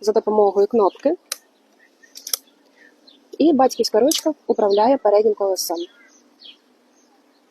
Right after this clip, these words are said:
Кермо має два режими управління. Дитина може не керувати переднім колесом, або перемикається,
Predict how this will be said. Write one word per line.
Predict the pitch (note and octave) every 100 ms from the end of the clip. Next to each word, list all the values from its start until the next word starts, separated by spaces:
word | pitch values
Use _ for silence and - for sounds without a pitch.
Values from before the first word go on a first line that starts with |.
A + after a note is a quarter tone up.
| _ _ _ _ _ _ _
Кермо | C4+ C4 A3 D4
має | B3 B3+ B3+
два | G3 A3+
режими | B3 - G#3+ A#3 A3+
управління. | G#3 G#3+ G3 E3+ D#3+ - _ _ -
Дитина | - A#3 C4 A#3+
може | A3 G#3+ G3
не | A3 B3
керувати | A3+ G#3 F#3 F3 - A#3+ D#4
переднім | B3 B3 B3
колесом, | A#3+ A#3+ A#3+ B3 B3+ - _ -
або | - G#3 A3
перемикається, | G#3+ A3+ G#3+ G3+ - F#3 A3+ -